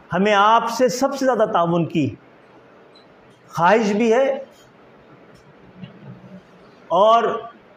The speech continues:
ज़रूरत भी है और उम्मीद भी है, क्योंकि यहाँ पर जो लोग बैठे हैं, इस मीडिया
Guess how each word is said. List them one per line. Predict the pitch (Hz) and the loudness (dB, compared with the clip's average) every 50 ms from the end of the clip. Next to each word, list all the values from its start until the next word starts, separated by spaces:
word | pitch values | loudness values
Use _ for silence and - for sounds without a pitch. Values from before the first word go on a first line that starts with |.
| _ - - 147 | _ -18 -10 -6
ज़रूरत | 135 123 147 180 180 190 214 233 214 | -4 0 0 2 2 4 4 2 2
भी | 185 185 233 220 208 | 2 0 0 0 0
है | 214 202 202 196 185 - - - - - - - _ _ - - 185 | 0 -2 -4 -6 -10 -14 -18 -20 -20 -20 -20 -20 _ _ -10 -4 -2
और | 190 214 | 0 0
उम्मीद | 233 233 254 262 202 160 | 0 0 0 0 0 0
भी | 151 151 117 95 | 0 -2 -2 -4
है, | - - - - _ - - - - _ - _ _ - - - - - - - - _ _ - | -8 -12 -20 -20 _ -20 -20 -20 -20 _ -20 _ _ -20 -20 -20 -20 -20 -20 -20 -20 _ _ -4
क्योंकि | 208 226 202 233 240 226 226 214 226 - - - - - | -4 -2 0 2 2 2 2 2 0 -4 -10 -12 -10 -6
यहाँ | 170 147 156 175 180 190 226 254 262 | -4 -2 -2 0 0 2 4 4 4
पर | 262 262 254 226 214 | 4 2 0 0 2
जो | 208 233 | 2 2
लोग | 233 240 240 208 202 | 4 4 2 2 2
बैठे | 254 240 - 233 | 0 0 0 -2
हैं, | 202 139 110 - - - - - - - - - - - - - - 196 220 - - - - 135 147 - _ _ _ - - _ - - - - _ _ - _ - _ _ - - - - - - - 139 - - _ _ _ _ _ _ _ _ _ _ _ - - | -2 -4 -4 -8 -12 -20 -20 -20 -20 -20 -20 -20 -20 -20 -20 -12 -10 -10 -10 -10 -12 -18 -20 -20 -20 -20 _ _ _ -20 -20 _ -20 -20 -20 -20 _ _ -20 _ -20 _ _ -20 -20 -20 -20 -20 -20 -20 -20 -20 -20 _ _ _ _ _ _ _ _ _ _ _ -6 -6
इस | 185 - - 175 | -6 -4 -2 0
मीडिया | 185 190 208 226 226 196 226 240 240 226 196 147 123 - - - | 0 2 2 2 0 0 2 2 2 2 0 0 -4 -8 -12 -14